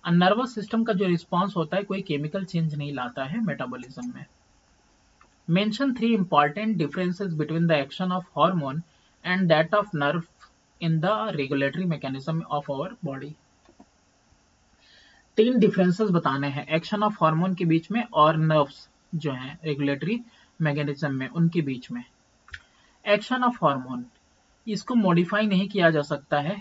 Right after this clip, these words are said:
by the previous learning experience। इसको किसी तरह से modify नहीं कर पाओगे, मतलब इस पे काबू नहीं चलेगा। Action of nerve, ये इसको modify कर सकते हो Previous learning experience से।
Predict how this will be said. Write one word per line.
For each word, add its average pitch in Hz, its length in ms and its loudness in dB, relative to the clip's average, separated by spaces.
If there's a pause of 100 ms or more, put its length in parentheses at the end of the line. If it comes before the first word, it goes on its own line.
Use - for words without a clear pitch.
by 151 200 2
the 185 220 0
previous 156 400 -2
learning 143 420 -2
experience। 127 600 -12 (460)
इसको 202 280 -4
किसी 233 260 -6
तरह 220 200 0
से 220 120 -4
modify 170 440 2
नहीं 151 140 -2
कर 139 140 -2
पाओगे, 151 320 0
मतलब 202 240 -6
इस 180 120 -8
पे 208 120 -8
काबू 151 320 -2
नहीं 135 160 -4
चलेगा। 135 400 -6
Action 202 300 -8
of 180 120 -8
nerve, 208 300 -2
ये 175 120 2
इसको 165 240 -4
modify 147 420 -2
कर 143 160 -6
सकते - 340 -10
हो 226 140 -6 (520)
Previous 202 400 0
learning 156 300 2
experience 123 560 -6
से। 131 160 -12